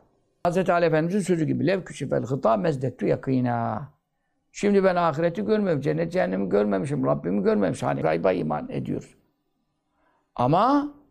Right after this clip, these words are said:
benden perde kaldırılsa, açılsa yani şu anda cennet cehennemi görsem, Allah-u Teala'yı da görebilsem misal diyor. Yani dünyada olmayacak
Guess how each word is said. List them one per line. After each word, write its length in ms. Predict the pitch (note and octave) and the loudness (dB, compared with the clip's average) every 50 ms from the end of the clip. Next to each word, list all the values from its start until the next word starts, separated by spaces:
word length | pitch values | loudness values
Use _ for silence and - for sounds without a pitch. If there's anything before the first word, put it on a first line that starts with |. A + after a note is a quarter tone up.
| _ _ _ _ _ _ _ _ _ _ - | _ _ _ _ _ _ _ _ _ _ -10
benden 540 | D3+ B2+ C#3 D3 D#3+ E3 E3 F3+ E3+ D#3 B2+ | -4 0 0 2 2 2 2 2 2 0 0
perde 320 | - D3+ C#3+ C#3+ C#3 F3 | 0 0 0 0 0 0
kaldırılsa, 600 | D3+ - C#3 C#3+ C#3+ C#3+ D3+ C#3 C#3 - - G3 | 0 2 0 2 2 0 0 0 0 0 0 0
açılsa 420 | - D3+ D3 - E3+ D#3+ - A3 G3 | 0 0 0 -2 -4 0 2 4 4
yani 180 | E3 C3+ B2 | 4 2 0
şu 160 | A#2+ - E3+ D#3+ | -2 -2 0 0
anda 340 | C3+ A#2+ A#2 A2+ C3+ - - _ _ _ _ _ _ _ _ _ _ _ _ - | 0 0 -2 -6 -6 -8 -10 _ _ _ _ _ _ _ _ _ _ _ _ -4
cennet 320 | B2+ E3 D#3+ D#3 D#3 - | -2 -2 0 -2 -2 -2
cehennemi 340 | - D#3+ D#3 D3+ D#3 D#3 D3+ | -2 -2 -2 0 -2 -2 -2
görsem, 400 | C#3+ D#3+ D#3 C#3+ - E3 D#3 D#3+ - - - - - | 0 0 -2 0 0 -2 -2 -2 -4 -6 -8 -8 -6
Allah-u 380 | - C3+ C3 C3+ D#3 G3+ G#3 | -4 -2 0 2 2 2 2
Teala'yı 340 | C#4 C4+ D4 D4 D4+ D#4 C4+ | 2 2 2 2 0 0 0
da 60 | C#4 B3+ A#3 A#3 G3+ F3 | 0 0 0 -2 -2 0
görebilsem 640 | E3 F3+ F3+ F3 E3 D3 C#3+ C#3 C3 - D3 C#3 C#3+ | 2 2 4 4 2 2 0 -4 -4 -2 -2 0 0
misal 380 | B2+ A#2 - - C3 B2+ A#2 | -2 -2 -2 -2 -2 -2 -4
diyor. 180 | - - A#2+ - | -8 -10 -10 -10
Yani 240 | A#2+ - - B2+ B2 | -10 -10 -10 -8 -6
dünyada 400 | B2+ C3 C3 B2+ C3 C3 - - | -4 -4 -4 -4 -4 -4 -4 -2
olmayacak 440 | - - - - G4+ A4+ B4+ B4+ | -2 -2 -2 -2 -2 0 0 2